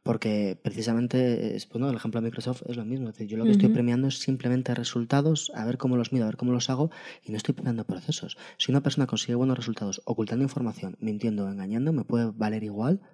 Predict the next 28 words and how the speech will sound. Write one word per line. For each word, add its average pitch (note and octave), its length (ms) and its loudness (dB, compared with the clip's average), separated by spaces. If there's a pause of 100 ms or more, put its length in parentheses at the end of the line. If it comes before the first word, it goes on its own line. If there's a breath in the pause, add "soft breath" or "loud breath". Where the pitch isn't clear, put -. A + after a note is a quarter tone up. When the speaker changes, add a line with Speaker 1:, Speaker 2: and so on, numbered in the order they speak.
(300 soft breath)
Speaker 1:
que B2 100 2
una A#2+ 140 4
persona B2+ 420 2
que A#2 160 0
lo A#2 80 2
hace A2 260 -2
de A2+ 100 -4
una A2+ 100 -2
forma A2 280 -4
correcta, - 480 -6 (120)
pues F#2 200 -10
no G#2 180 0
me A#2 120 0
puede F#2+ 160 -4
valer F2+ 220 -10
igual. B2+ 320 0 (380 loud breath)
Me A2 100 0
puede C3+ 140 4
valer D#3 180 6
igual B2+ 200 6
una A#2+ 140 2
persona A2+ 240 -2
que G#2+ 140 -6
realiza G#2+ 320 -6
bien A2 140 -4
todo G#2+ 120 -4
el G#2 80 -2
proceso - 480 -6